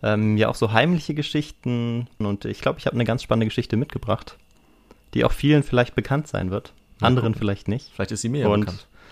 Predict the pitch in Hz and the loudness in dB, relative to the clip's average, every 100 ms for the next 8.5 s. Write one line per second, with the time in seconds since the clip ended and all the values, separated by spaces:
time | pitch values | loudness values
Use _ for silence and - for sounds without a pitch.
0 | - - 160 175 90 - 180 175 131 - | -20 -10 -4 -2 -2 -6 -14 -16 -16 -16
1 | - 117 - 117 113 - - 139 127 - | -16 -16 -10 -4 -4 -2 0 0 -2 -4
2 | 113 113 - 107 95 117 101 98 123 - | -6 -8 -6 -4 0 0 0 -2 -4 -10
3 | - - - - - - - - _ _ | -20 -20 -20 -20 -20 -20 -20 -20 _ _
4 | - 120 131 131 - 117 135 - 147 135 | -2 2 2 2 -2 -4 -2 0 2 2
5 | - 123 120 151 - 139 - 127 117 120 | 2 2 2 -2 0 -2 0 0 2 0
6 | 123 123 - - - 107 110 110 110 - | -2 -4 -8 -20 -10 -4 -2 -2 -4 -4
7 | 117 123 117 175 175 - 123 104 98 - | -4 0 2 2 0 -2 0 2 2 -2
8 | - 110 113 110 | -4 0 0 0